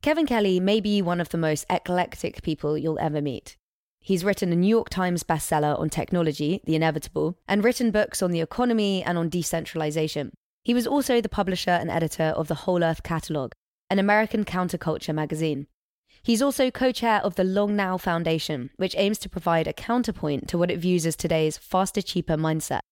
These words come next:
and to promote slower, better thinking. He also founded the popular Cool Tools website, very hard to say Cool Tools without sounding not very cool, and a chance meeting with Matt Groening inspired the creator of Futurama and The Simpsons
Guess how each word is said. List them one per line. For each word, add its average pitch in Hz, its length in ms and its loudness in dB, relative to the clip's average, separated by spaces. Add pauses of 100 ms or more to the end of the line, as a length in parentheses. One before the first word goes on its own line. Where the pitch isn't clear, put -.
and 185 160 0
to - 60 -10
promote 175 340 2
slower, 190 520 2 (100)
better 151 360 -4 (100)
thinking. 151 420 -4 (420)
He 233 120 0
also 247 260 4
founded 226 360 2
the 190 80 -2
popular 185 420 0
Cool 208 260 -6
Tools 180 380 -4
website, - 640 -4
very 180 220 2
hard 165 180 2
to - 80 -12
say 165 180 0
Cool 202 220 -2
Tools 170 480 0
without 165 340 0
sounding 151 400 0
not 170 160 0
very 151 160 0
cool, 156 320 -2 (240)
and 233 140 2
a 240 40 4
chance 285 400 -2
meeting 226 340 0
with 175 100 0
Matt 196 260 -2
Groening 170 520 0 (100)
inspired 214 540 2
the 214 80 0
creator 170 480 0
of 151 80 -4
Futurama 165 600 0
and 156 120 -2
The 156 40 -4
Simpsons 156 540 -2